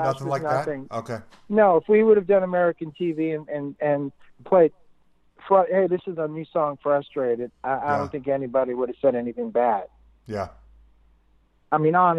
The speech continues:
Speaker 2: if we were there to play Mike, and by the way, the videos, there were no videos out. The videos were late
Speaker 1: Yeah.
Speaker 2: in being made.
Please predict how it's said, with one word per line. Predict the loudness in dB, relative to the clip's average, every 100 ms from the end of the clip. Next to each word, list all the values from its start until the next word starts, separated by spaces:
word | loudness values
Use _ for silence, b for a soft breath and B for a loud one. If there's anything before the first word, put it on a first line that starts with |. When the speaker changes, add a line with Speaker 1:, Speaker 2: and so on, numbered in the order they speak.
| -2
Speaker 2:
if | 0
we | 4
were | 6
there | 6 4
to | 2
play | 0 0 2
Mike, | 2 0 0 -6 -18 _ _
and | 0 2 4
by | 4
the | 6
way, | 4 2
the | -4 -6
videos, | -4 -4 -2 -4 -6 -10
there | -6
were | -4
no | -4
videos | -2 -4 -2 -2 -4
out. | -6 -6
The | -4
videos | 2 2 2 0 -2
were | 0
late | 2 0
Speaker 1:
Yeah. | -2
Speaker 2:
in | -6
being | -2 0 2
made. | 2 2 0 -2